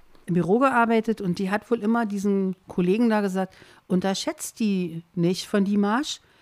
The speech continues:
Die, die gehören jetzt mittlerweile in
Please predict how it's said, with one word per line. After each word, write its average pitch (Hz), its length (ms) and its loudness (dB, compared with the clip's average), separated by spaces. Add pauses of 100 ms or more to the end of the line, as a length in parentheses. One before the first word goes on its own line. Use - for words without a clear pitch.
(240)
Die, 233 300 2
die 196 260 -2
gehören 214 600 4
jetzt 226 280 0
mittlerweile 214 640 0
in 190 300 0